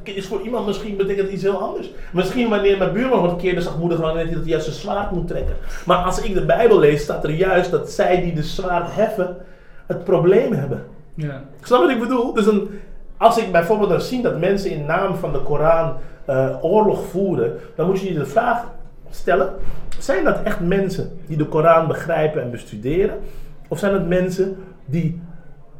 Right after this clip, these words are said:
Speaker 1: anderen proberen te misleiden en het boek misbruiken om anderen in een kwaad daglicht te stellen en te brengen? Dat is wat ik me meteen afvraag wanneer ik dat zie gebeuren.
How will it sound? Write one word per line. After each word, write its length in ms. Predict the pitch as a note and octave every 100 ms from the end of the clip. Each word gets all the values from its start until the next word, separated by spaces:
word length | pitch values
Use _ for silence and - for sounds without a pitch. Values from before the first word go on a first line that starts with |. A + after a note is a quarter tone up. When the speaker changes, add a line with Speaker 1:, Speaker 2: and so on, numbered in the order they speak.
| -
Speaker 1:
anderen 380 | A3 C4 G3
proberen 400 | - D#3 D3+ D3
te 100 | B2+
misleiden 960 | A#2 C3 G3 F#4 - D3 A2 - - - - - - - - - - - - - - - -
en 160 | D#3
het 260 | C3+ - -
boek 240 | B3+ - - - - -
misbruiken 1300 | G#2+ D#3+ B3+ - B2 G#2 C3+ G3+ - E3+ C#3 - - - - - - - - -
om 180 | - D3 - -
anderen 480 | E4 G4 D4+ D3 - -
in 100 | A#2+
een 80 | A2+
kwaad 300 | C3+ A#2 -
daglicht 440 | G2+ - F2+ -
te 60 | - - -
stellen 480 | - - - F3 E3+ -
en 160 | - -
te 100 | -
brengen? 220 | - - - - - - - - -
Dat 160 | - -
is 100 | A3
wat 160 | F#3+ -
ik 120 | E3+
me 120 | D#3
meteen 240 | D3 C#3 C3+
afvraag 260 | C3+ -
wanneer 140 | B2 A#2
ik 60 |
dat 120 | A2+ -
zie 100 | -
gebeuren. 300 | C3 -